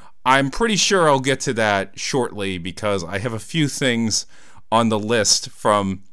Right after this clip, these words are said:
ninety-five that I certainly want to talk about. Now, before I go any further, I want to get in the plugs real quick here. You can reach the show via email, greetings from allentown at gmail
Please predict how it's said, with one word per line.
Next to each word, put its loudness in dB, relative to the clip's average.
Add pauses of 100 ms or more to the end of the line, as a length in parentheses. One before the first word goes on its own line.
(120)
ninety-five 0
that -2 (320)
I 0
certainly -2 (180)
want 0
to -10
talk 0
about. -10 (180)
Now, -4
before 2
I 4
go 0
any -2
further, -2
I -6
want -6
to -8
get -10
in -6
the -10
plugs -8
real -8
quick -10
here. -2
You -4
can -8
reach -2
the -2
show 0
via -6
email, -2
greetings -6
from -8
allentown -6
at -8
gmail -2